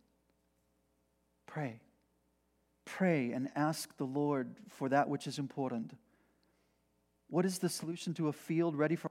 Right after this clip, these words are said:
harvest and few laborers to bring it in? Prayer. Ask.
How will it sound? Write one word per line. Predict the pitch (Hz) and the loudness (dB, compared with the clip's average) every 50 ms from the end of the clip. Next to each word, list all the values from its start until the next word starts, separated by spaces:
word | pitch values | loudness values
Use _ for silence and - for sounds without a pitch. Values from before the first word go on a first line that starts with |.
| _ - | _ 0
harvest | 156 156 156 156 170 156 - | 0 0 2 0 -2 -2 -2
and | 143 123 123 123 117 - - - | -2 -2 -2 -4 -6 -10 -12 -10
few | - - 160 156 | -4 -2 -2 0
laborers | 139 139 151 147 156 156 - | 2 2 2 0 0 -4 -6
to | - 143 | -8 -6
bring | - 147 147 147 | -4 -2 -2 -2
it | 147 143 | 0 0
in? | 151 156 160 160 156 151 - _ - | 0 0 -2 -2 -6 -8 -10 _ -12
Prayer. | - - 165 156 135 113 113 - - | -6 -4 -2 -2 -2 -2 -4 -4 -4
Ask. | 131 143 143 135 - - - - - | -4 -4 -2 -4 -6 -8 -10 -12 -16